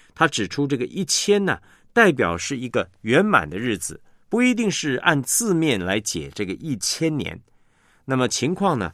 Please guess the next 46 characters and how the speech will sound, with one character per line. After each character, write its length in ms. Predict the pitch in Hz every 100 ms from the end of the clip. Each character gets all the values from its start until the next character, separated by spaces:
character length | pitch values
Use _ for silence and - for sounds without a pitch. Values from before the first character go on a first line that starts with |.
| _ _
就 160 | - 147
和 240 | - 95 113
十 200 | - 143
四 260 | - 202
万 220 | 175 156 120
四 320 | - 175 123
千 240 | - 110
一 120 | 95
样。 180 | 87 90 _ _ _ - - _
那 80 | 240
么 60 | 233
再 200 | 302 247
者 160 | 151
呢， 100 | 107
旧 320 | 127 - 254 208
约 140 | 196
其 160 | - 151
实 140 | 165
并 280 | 147 262 180
没 140 | 151
有 160 | 147 98
教 300 | - 180 123
导 200 | 95 85
弥 200 | 95 120
赛 220 | - 180
亚 180 | 107 90 -
作 240 | 214 143
王 260 | 95 90 117
只 300 | - 139 269
有 180 | 185 82
一 140 | 85
千 240 | - 90
年， 220 | 85 73 - _ _ - -
却 160 | -
表 240 | 226 170 127
明 240 | 139 160
弥 180 | 143 247
赛 220 | - 220
亚 320 | 170 92 78 -
所 260 | - - 123
治 260 | - 254 214
理 160 | 117
的 120 | 98
国 320 | 107 92 101 156
度 220 | 254 151
啊， 160 | 82